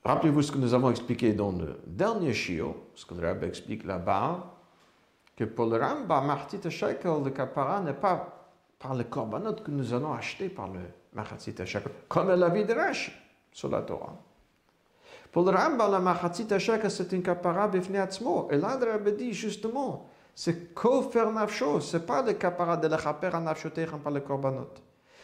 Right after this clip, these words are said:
Et donc, cette Kofer Nafsho, le rachat de son âme, c'est une Kapara, même lorsqu'il s'agit d'une Avera aussi grave qu'Avodah Zara, qui a touché,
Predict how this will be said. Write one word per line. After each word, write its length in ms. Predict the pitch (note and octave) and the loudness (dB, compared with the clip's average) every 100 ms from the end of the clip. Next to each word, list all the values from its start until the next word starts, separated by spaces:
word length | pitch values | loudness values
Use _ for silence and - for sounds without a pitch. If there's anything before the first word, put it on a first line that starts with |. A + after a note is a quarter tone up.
| - | -2
Et 100 | - | 2
donc, 340 | D3+ D3+ B3+ G3+ | 4 4 2 2
cette 280 | - F3 - | -2 -2 2
Kofer 340 | B3 A#3+ G3+ | 2 2 0
Nafsho, 300 | G3 F3+ F#3+ | 0 0 2
le 80 | F3 | 4
rachat 540 | D#3+ D#3+ D#3 - F#3 | 4 2 -2 -4 -4
de 160 | A3 F#3+ | 0 -2
son 280 | F3+ G#3 G3 | 0 -2 -2
âme, 360 | A#3 C#4 G3 | -2 -2 -4
c'est 240 | F#3 G3 F#3+ | -4 -4 -4
une 100 | F3+ | -2
Kapara, 640 | F3+ F3 F3 F#3 G3 E3+ - - | -2 0 0 2 0 0 -6 -8
même 500 | D3+ G#3+ E4 F4+ D4 | -4 -2 0 -2 0
lorsqu'il 460 | B3+ G3 - G3+ | 2 2 -2 -6
s'agit 560 | F3+ F3+ D3+ C3 C3 - - - | -4 -2 -2 0 -2 -4 -10 2
d'une 240 | D3+ E3+ | 4 6
Avera 680 | F3 E3+ F#3+ F3 D#3 D#3+ - | 4 4 2 2 2 0 -2
aussi 360 | C#4 - B3 | -2 -2 -6
grave 360 | F3 E3+ F3 - | 0 2 2 0
qu'Avodah 400 | F3 D#3+ G#3 F#3 | -2 2 2 2
Zara, 480 | E3+ D#3+ C3+ D#3+ - - _ | 0 -2 -2 -6 -8 -18 _
qui 100 | F3+ | 2
a 60 | |
touché, 880 | D#3+ - C4+ - A#3 A3+ B3 C4+ - | 2 0 -4 -2 0 0 0 -6 -16